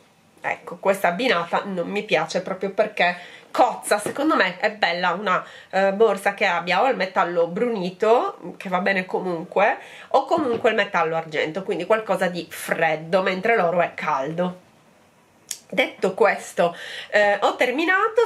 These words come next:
se non che, ragazze, vi devo far vedere, eh, ma non vorrei far durare troppo il video, eh, un regalo che mi è arrivato da Charlotte Tilbury, che, mm, per il mio compleanno appunto mi ha fatto il regalone,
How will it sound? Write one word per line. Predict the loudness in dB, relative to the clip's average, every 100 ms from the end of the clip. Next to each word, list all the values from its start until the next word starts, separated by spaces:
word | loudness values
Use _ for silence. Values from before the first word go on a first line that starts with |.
| 2
se | -2
non | 0 -2
che, | 0 0
ragazze, | 2 -2 -2 -4 -4
vi | -2
devo | 0 0 0
far | 0 0 0
vedere, | -4 0 0 2 2 0 -6 -20 -20 -18 -16 -16 -2
eh, | 2 4 6 4
ma | 2 2
non | 0 -2
vorrei | -2 0 0
far | 0 -2
durare | 0 0 0 0 -2
troppo | 0 0 0 0
il | 0
video, | 0 0 2 4 2 2
eh, | 2 2 2
un | 2
regalo | 2 2 2 0
che | -2
mi | 0
è | 0
arrivato | 0 0 -2 -2 0
da | 2 0 0
Charlotte | -2 -2 -2 -4
Tilbury, | -4 -4 2 4 4 2 -4 -12 -4
che, | 2 2 2 -4
mm, | -6 -4 -4 -4 -4 -2 -2
per | -2 0
il |
mio | 2 2
compleanno | 2 2 2 2 0 -4
appunto | -2 -2 0 0 2
mi | 0
ha |
fatto | 0 0 0 -2 -4 0
il | 2 2
regalone, | 2 2 2 2 2 0